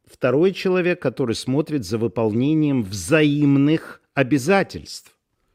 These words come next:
Ну, хотите в Европу? Вот вам семь или двадцать семь пунктов, и мы с вами вместе будем следить об их выполнении. Но, конечно, иностранец не должен руководить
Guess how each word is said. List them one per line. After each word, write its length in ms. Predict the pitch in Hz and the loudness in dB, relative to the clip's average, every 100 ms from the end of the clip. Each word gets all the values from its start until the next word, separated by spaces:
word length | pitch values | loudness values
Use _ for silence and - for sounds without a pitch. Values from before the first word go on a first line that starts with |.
| _ _ _ _ _ _ _ _ _ | _ _ _ _ _ _ _ _ _
Ну, 240 | 131 143 90 | 0 2 0
хотите 500 | - 123 233 214 165 | -4 -2 -2 0 0
в 220 | 107 90 | 0 -4
Европу? 540 | 113 117 117 95 101 | -2 0 0 -2 -6
Вот 260 | 101 180 165 | -4 -4 -2
вам 280 | 160 156 143 _ _ _ - 92 - | -2 -2 -6 _ _ _ -20 -18 -16
семь 460 | - - 156 170 147 | -12 0 4 6 4
или 140 | 117 | 2
двадцать 680 | 95 98 135 139 - 117 98 | -2 0 2 2 -2 -6 -6
семь 340 | - 120 101 | -6 -4 -4
пунктов, 680 | - 175 214 220 - 208 - _ _ _ - | -4 -2 -2 -2 0 -2 -2 _ _ _ 0
и 120 | 143 | 2
мы 200 | 151 160 | 4 4
с 140 | - | 2
вами 320 | 131 135 107 | 0 2 0
вместе 480 | 95 107 185 - - | -2 0 0 0 -4
будем 380 | 127 143 117 110 | -2 -2 -2 -4
следить 600 | - 107 107 104 185 - | -4 -6 -4 -2 -4 -4
об 200 | - 110 | -6 0
их 180 | 135 139 | -2 0
выполнении. 760 | 135 - 131 110 80 73 - _ _ _ _ _ | -2 0 -2 -2 -6 -10 -20 _ _ _ _ _
Но, 140 | 113 | -6
конечно, 600 | 107 120 123 214 - 131 | -2 0 2 2 0 -2
иностранец 720 | 104 107 - 127 143 135 - - | -2 -4 -4 -2 -2 -2 -4 -4
не 180 | 117 | -2
должен 580 | 113 98 143 131 104 113 | -2 0 0 0 -2 -2
руководить 800 | 107 98 95 95 92 101 - - | -2 -4 -6 -6 -6 -10 -12 -20